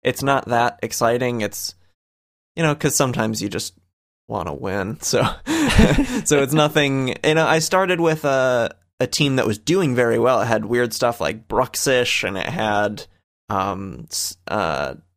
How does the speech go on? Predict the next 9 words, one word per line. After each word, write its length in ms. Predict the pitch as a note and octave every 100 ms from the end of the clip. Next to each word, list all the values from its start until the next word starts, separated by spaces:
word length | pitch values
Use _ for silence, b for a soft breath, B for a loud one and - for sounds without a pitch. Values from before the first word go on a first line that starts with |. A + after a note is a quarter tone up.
| _ -
uh, 140 | G#2
Bewear, 760 | F#2+ C3+ B2 A#2 A#2+ B2 B2+ B2+
and 100 | -
it 40 | C3+
was 140 | C#3
doing 240 | E3 F#3+ F3
pretty 200 | E3+ D3+
well, 420 | C#3+ D3+ C#3+ - _
um, 600 | - A#2 A2+ A2+ A2 A2